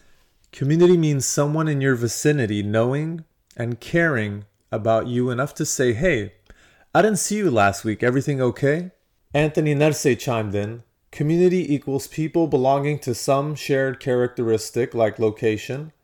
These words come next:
or background like ethnicity. People are automatically members of communities,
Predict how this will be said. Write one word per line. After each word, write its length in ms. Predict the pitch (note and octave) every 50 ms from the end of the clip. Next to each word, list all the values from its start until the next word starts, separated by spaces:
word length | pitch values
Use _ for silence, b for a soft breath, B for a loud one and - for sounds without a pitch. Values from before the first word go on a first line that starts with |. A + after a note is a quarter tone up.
| b b b b b b b b b b -
or 120 | C#3 C#3+
background 600 | C3 A#2 D3 D3 D#3 D#3 - D#3+ D#3 D3+ D#3 D3+
like 160 | C#3 C3+ B2+ -
ethnicity. 800 | C3+ A#2 - - A#2+ B2+ D3 C#3+ - - G#2 G#2 G#2 A2 C3 - _ _ _ _ _ _ -
People 520 | - E3 E3 D#3+ - E3+ E3+ E3+ E3 - -
are 320 | B2+ B2 B2 B2 A#2+ A#2+ -
automatically 720 | B2+ C3+ C#3+ D#3 D#3 D3 C#3+ C#3 C#3 C#3 - C#3 C#3 B2+
members 480 | A#2+ B2 C3+ D3+ D#3+ D#3 D#3 B2+ G#2+ A#2
of 160 | A2+ - -
communities, 840 | - - A#2 A#2 A#2 A2 A2 G#2 G#2+ G#2 G#2+ A#2 A#2+ - - -